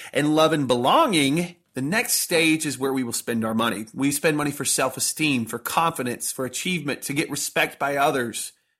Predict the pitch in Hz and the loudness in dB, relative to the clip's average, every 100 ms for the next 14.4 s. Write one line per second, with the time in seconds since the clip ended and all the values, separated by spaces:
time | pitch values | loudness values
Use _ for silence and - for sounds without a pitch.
0 | _ _ 120 139 - - - 135 127 135 | _ _ -2 -2 0 -4 -6 -4 -2 -2
1 | 135 - 131 123 127 131 135 131 127 - | -2 -2 -2 0 -2 0 0 -2 -6 -6
2 | 147 147 147 190 202 127 117 117 113 110 | -6 -4 -2 0 0 0 0 -2 -2 -4
3 | 117 113 120 147 156 170 160 165 175 196 | -4 -4 -6 -6 -4 -2 -2 -2 -2 -2
4 | - 127 123 123 120 - 127 117 110 110 | -2 -2 -2 -2 0 -2 -4 -2 -2 -4
5 | 107 104 92 - - - _ - 143 170 | -6 -6 -8 -12 -20 -20 _ -6 -4 -4
6 | - - 160 131 139 120 143 - _ _ | -4 -2 -2 0 -2 -4 -8 -12 _ _
7 | _ _ _ _ - 139 123 120 117 123 | _ _ _ _ -12 -8 -4 -6 -6 -8
8 | - 113 110 123 170 156 - - _ _ | -4 -6 -6 -6 -6 -6 -8 -10 _ _
9 | 135 143 143 151 190 220 226 185 - - | 0 0 0 -2 -2 0 0 0 -2 -8
10 | 113 117 202 254 - 185 180 180 180 156 | -6 0 2 0 -2 -4 -2 -2 -2 -4
11 | 135 131 98 - - _ _ _ - 143 | -4 -4 -6 -8 -16 _ _ _ -4 -2
12 | 165 160 135 175 226 - 175 170 147 147 | 0 0 2 2 2 0 -2 0 2 0
13 | 143 127 147 147 131 127 120 117 - 160 | 0 -2 -2 -2 -2 -2 -2 -4 -2 0
14 | 156 - - | 0 -4 -12